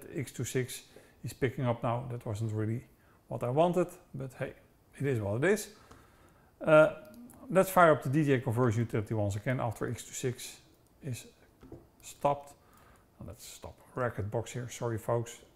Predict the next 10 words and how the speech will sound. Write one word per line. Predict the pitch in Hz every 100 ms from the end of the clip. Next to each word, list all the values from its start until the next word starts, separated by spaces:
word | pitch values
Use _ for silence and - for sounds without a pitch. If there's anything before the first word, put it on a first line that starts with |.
| -
It's | 190 -
a | 117
little | 117 104
bit | 107 - - _ _ - _ _ _ _ - - _ _ _ _ _ -
more | 170 220
complicated | 220 190 160 156 147 127
than | 131
I | 127
wanted, | 120 117 117
but | 110